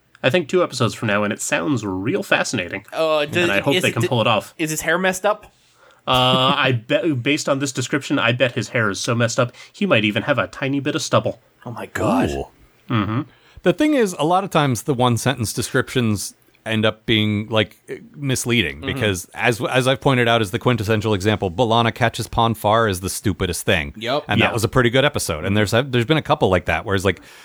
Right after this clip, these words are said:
Speaker 3: "This sounds dumb," and it was good. Or the other way around, "This could have been good," and it was terrible. So
Speaker 2: Mm-hmm.
Speaker 3: I don't, I,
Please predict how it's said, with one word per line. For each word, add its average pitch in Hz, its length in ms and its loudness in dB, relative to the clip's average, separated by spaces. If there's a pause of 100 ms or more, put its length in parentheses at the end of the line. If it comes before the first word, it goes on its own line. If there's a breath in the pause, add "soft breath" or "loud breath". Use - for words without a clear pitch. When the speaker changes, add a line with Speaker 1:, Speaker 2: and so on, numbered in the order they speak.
(160 loud breath)
Speaker 3:
"This 113 140 0
sounds 85 360 2
dumb," 90 480 0
and 98 160 0
it 120 40 -2
was 104 140 -2
good. 135 220 0
Or 117 200 2
the 120 140 2
other 123 120 4
way 117 100 6
around, 110 320 2
"This - 180 0
could 120 220 4
have 87 60 2
been 85 180 0
good," 90 240 2
and 98 80 2
it 110 80 -4
was 104 100 -8
terrible. 85 380 2
So 110 140 -2
Speaker 2:
Mm-hmm. 92 80 4
Speaker 3:
I 95 80 8
don't, 95 140 6
I, 87 240 0